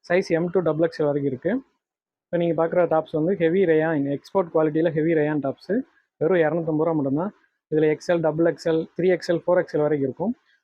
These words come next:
ஃபைவ் எக்ஸ் எல், த்ரீ, த்ரீ எக்ஸ் எல் இருந்து ஃபைவ் எக்ஸ் எல் ரேட் மட்டும் த்ரீ ஹண்ட்ரட் வரும். இப்ப நீங்க பார்க்குற டாப்ஸ் வந்து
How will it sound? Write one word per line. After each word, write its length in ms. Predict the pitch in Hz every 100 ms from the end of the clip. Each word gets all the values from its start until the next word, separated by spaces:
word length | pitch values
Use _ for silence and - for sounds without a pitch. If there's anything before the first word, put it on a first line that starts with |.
| -
ஃபைவ் 180 | 180 196
எக்ஸ் 200 | 180 196
எல், 140 | 190 226 226
த்ரீ, 140 | 180 196 185 -
த்ரீ 140 | 180
எக்ஸ் 200 | 202 202
எல் 20 |
இருந்து 220 | 185 196 202
ஃபைவ் 180 | 175
எக்ஸ் 160 | 185 -
எல் 100 | 170
ரேட் 200 | 165 160
மட்டும் 260 | 156 175 -
த்ரீ 140 | 175
ஹண்ட்ரட் 300 | 175 160 165
வரும். 260 | 131 135 226 _ _ _ _ _ - - _ _ _ _ - - _ - - - -
இப்ப 180 | -
நீங்க 200 | 185 180
பார்க்குற 300 | 165 180 190 180
டாப்ஸ் 240 | 170 170
வந்து 260 | 170 156